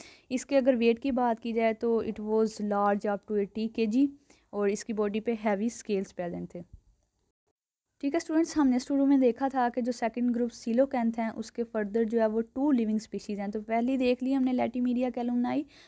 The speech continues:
और जो सेकंड है that is the Latimeria mena-,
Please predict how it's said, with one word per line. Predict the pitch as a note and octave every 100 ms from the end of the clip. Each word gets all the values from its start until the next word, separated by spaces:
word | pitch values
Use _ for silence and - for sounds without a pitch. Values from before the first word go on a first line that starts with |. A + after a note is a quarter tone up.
| _
और | A#3+
जो | A#3
सेकंड | C4 B3 C4
है | C#4
that | B3+ A#3+ B3+
is | B3+
the | A#3+
Latimeria | B3 A3+ A3+ B3 B3 B3+ C4 C4+ C#4 _ _ _ _ _ _ _ _ A#3+
mena-, | A#3+ B3 B3+